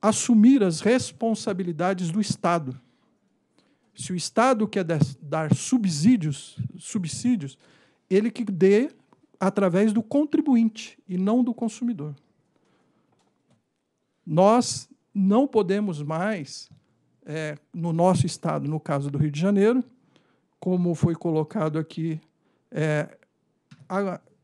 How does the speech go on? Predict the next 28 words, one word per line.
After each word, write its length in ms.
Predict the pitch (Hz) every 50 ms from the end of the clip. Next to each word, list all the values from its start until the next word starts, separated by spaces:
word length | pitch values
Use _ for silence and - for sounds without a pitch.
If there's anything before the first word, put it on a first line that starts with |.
| _ _ _
assumirmos 1000 | - 190 - - - 240 220 220 240 277 311 269 208 175 156 135 127 - - - - _
a 120 | - 185 190
diferença 680 | 185 247 285 - - 233 208 220 247 277 262 - 247
do 220 | 202 170 185 233 302
I 60 | 349
C 200 | - - - 269
M 140 | 262 233 220
S 380 | 196 196 202 156 - - 247
que 100 | - -
o 60 | 254 254
Estado 480 | - - - - 185 208 220 202 233
inventou 560 | 240 247 214 240 240 220 202 - 202 214 233
de 100 | 214 220
cobrar 580 | 220 - - 220 202 165 165 165 175 190 - _ _ _ _ _ _ _ _ _ _
na 160 | 185 202 214
fonte 440 | - - 214 214 240 233 - - -
quando 260 | - 247 247 233 202
é 80 | 190 196
produzida 560 | 196 - 208 196 202 185 160 175 175 165 185
energia 680 | 214 240 254 240 165 127 139 160 175 190 208 254 285 - _ _ _ _ _ _ _ _ _ _ _ _ _ _ _ _ _ _ _ _
nas 300 | 170 160 180 175 - -
termoelétricas. 880 | - 185 175 190 214 233 247 226 156 - - _ - - - _ _ _ _ _ _ _ _ _ _ _ _ _ _ _ _
O 80 | -
que 140 | - - 196
sobra 460 | 170 - - - 285 220 208 226 226
é 100 | 214 208
pro 140 | 214 214 -
consumidor, 680 | - 233 214 - - 240 240 233 202 233 220 180 131